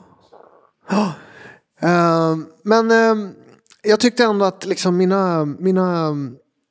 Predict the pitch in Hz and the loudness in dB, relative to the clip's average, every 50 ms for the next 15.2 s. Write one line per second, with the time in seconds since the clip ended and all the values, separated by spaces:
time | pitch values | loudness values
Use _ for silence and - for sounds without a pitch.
0 | _ _ _ _ - - - - 175 180 180 170 - - 185 - - - - 190 | _ _ _ _ -20 -20 -12 -4 -2 0 0 0 0 -2 -4 -4 -4 -6 -4 -4
1 | 180 156 143 131 - - 139 131 123 123 - - 151 - _ _ _ _ _ _ | -2 -2 -4 -6 -6 -6 -6 -6 -6 -10 -12 -14 -18 -20 _ _ _ _ _ _
2 | - - - - - - - - - - - - _ _ - - 190 165 - - | -18 -16 -16 -16 -18 -16 -14 -14 -14 -14 -16 -20 _ _ -6 -4 -4 -4 -4 -4
3 | - 175 151 147 175 165 151 - 185 190 202 190 151 151 165 160 151 143 151 151 | -4 -4 0 0 0 0 0 0 0 0 2 2 2 2 0 -2 -2 -2 -2 -4
4 | - - 151 143 175 214 220 170 92 - - - - - 143 151 160 160 156 151 | -4 -4 -2 0 2 2 2 0 -2 -6 -10 -10 -8 -4 -2 0 0 0 0 -2
5 | - 185 180 175 185 170 151 156 160 151 165 160 151 147 143 135 - - 180 165 | -2 -2 0 2 0 0 0 -2 -2 -2 0 0 2 2 0 0 -2 -2 -2 -2
6 | 135 123 - - - - 135 120 135 135 - _ _ - 156 147 139 139 139 139 | -2 -2 -4 -6 -6 -6 -8 -8 -8 -10 -14 _ _ -8 -8 -6 -6 -6 -8 -8
7 | 139 139 143 143 143 151 - - - - - - - - - - - _ _ _ | -8 -8 -8 -10 -10 -12 -14 -20 -20 -20 -20 -20 -20 -20 -20 -20 -20 _ _ _
8 | _ _ _ _ _ _ _ _ _ - 151 151 156 156 156 156 156 156 156 156 | _ _ _ _ _ _ _ _ _ -2 0 0 2 2 2 2 0 0 0 0
9 | 156 156 151 151 151 151 - 151 _ _ - 185 185 190 190 190 190 208 196 - | -2 -2 -2 -4 -6 -8 -10 -12 _ _ -10 -6 -2 0 0 0 0 -2 -2 0
10 | - 247 240 196 - - 269 226 - 190 - 220 208 190 202 202 190 - 180 165 | 0 0 0 -2 -2 -4 -4 -4 -4 -2 -2 -2 0 0 -2 -2 -2 -2 -2 -2
11 | 170 160 156 143 147 - 190 185 160 131 - 82 85 85 - - - - - _ | 0 0 -2 -2 -2 -2 -2 -2 -2 -4 -4 -6 -6 -6 -8 -14 -20 -20 -20 _
12 | 185 160 143 - _ _ - - 143 143 139 135 135 135 135 135 135 135 139 139 | -6 -6 -6 -6 _ _ -6 -4 -2 0 0 0 -2 -2 -4 -4 -6 -6 -8 -8
13 | 131 143 165 180 185 180 160 151 151 139 - - 143 - - 151 143 - - 135 | -4 0 2 2 4 2 2 0 -2 -2 -2 -6 -6 -4 -4 -6 -4 -4 -6 -4
14 | 139 135 139 135 131 123 - - 139 127 123 127 127 123 131 135 131 - - - | -2 -2 -2 -2 -4 -6 -6 -4 -4 -4 -2 -2 -4 -4 -4 -4 -6 -6 -6 -6
15 | - 135 135 123 | -6 -8 -10 -12